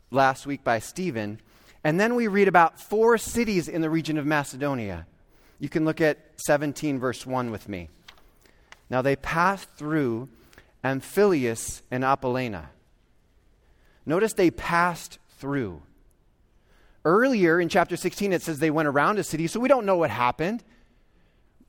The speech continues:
Maybe, I, my guess is because it didn't say they went around it, then they passed right through it. They probably preached the gospel there. But you see,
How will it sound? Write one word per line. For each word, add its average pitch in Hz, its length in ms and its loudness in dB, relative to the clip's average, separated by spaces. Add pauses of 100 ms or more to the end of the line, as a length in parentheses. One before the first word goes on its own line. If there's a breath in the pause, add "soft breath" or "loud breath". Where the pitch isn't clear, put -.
(180)
Maybe, 214 420 4 (100)
I, 170 180 4
my 214 200 4
guess 214 320 4
is 175 80 -12
because 185 240 -2
it 180 80 -2
didn't 190 160 0
say 190 100 4
they 175 160 4
went 175 220 2
around 160 320 2
it, 180 180 0
then 151 180 0
they 156 180 2
passed 180 420 2
right 165 160 -2
through 202 140 -4
it. - 40 0
They 151 80 0
probably 190 400 0
preached - 280 -8
the 143 60 -4
gospel 127 360 2
there. 127 220 0 (280 loud breath)
But - 160 -2
you 190 60 0
see, 254 460 2